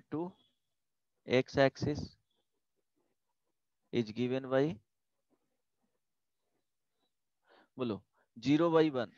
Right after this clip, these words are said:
m is equal to zero by one, zero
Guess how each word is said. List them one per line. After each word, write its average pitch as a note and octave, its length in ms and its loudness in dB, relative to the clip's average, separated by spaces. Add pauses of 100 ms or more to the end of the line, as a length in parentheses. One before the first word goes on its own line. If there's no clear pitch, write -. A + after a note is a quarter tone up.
(160)
m D3 240 2
is D3 120 -4
equal D3 280 -2
to G3 200 -8 (320)
zero D3+ 320 -4
by D#3+ 200 6
one, C#3 240 0 (240)
zero A#2+ 320 -6